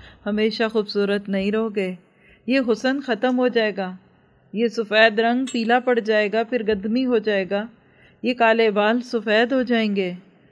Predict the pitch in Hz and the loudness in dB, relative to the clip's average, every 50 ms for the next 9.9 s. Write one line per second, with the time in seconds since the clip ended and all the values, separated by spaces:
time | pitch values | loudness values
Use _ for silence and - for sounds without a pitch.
0 | _ _ _ - 240 240 254 254 254 220 247 240 240 233 220 226 220 190 240 247 | _ _ _ 0 2 2 4 2 4 4 4 4 4 4 2 2 2 2 2 2
1 | 262 269 254 233 233 240 254 262 254 269 269 262 247 254 247 226 208 190 196 - | 2 2 2 2 2 2 2 0 0 2 2 4 4 4 4 4 2 0 -6 -10
2 | - _ _ _ - - - _ _ _ _ - 226 226 226 226 262 254 254 254 | -18 _ _ _ -20 -20 -20 _ _ _ _ 0 0 0 0 0 -2 -4 -4 -2
3 | - 262 247 247 220 240 226 226 233 240 233 226 220 214 220 226 233 226 226 262 | -2 -2 -2 0 0 0 0 2 2 2 2 4 2 2 2 2 0 0 -2 -4
4 | 240 220 233 220 214 220 220 214 233 254 247 - 247 208 190 185 175 - _ _ | 0 2 2 2 4 2 4 4 2 2 0 -2 -2 -2 -2 -4 -6 -10 _ _
5 | _ _ _ _ _ - - 220 233 233 - 233 226 226 226 226 233 233 233 226 | _ _ _ _ _ -2 0 0 0 0 0 0 2 4 4 4 4 2 2 2
6 | 240 240 240 233 226 220 208 220 220 220 226 220 233 226 226 226 233 254 269 254 | 0 0 2 0 -2 2 4 4 4 4 2 2 2 2 2 2 2 0 0 0
7 | 277 254 240 226 220 220 214 220 233 233 233 233 - 247 240 233 233 233 226 226 | 0 0 2 2 2 2 2 2 0 0 -2 -2 0 0 0 2 0 -2 0 0
8 | 220 220 233 220 220 214 196 208 214 220 240 262 - 247 247 247 247 240 254 240 | 2 2 0 0 -2 -2 0 2 2 2 0 0 0 0 0 2 2 0 0 0
9 | 233 247 247 247 247 247 226 220 214 214 208 208 185 190 190 190 185 | 0 0 0 0 0 -2 -2 -2 -2 -2 -2 -2 -2 -2 -2 -2 -2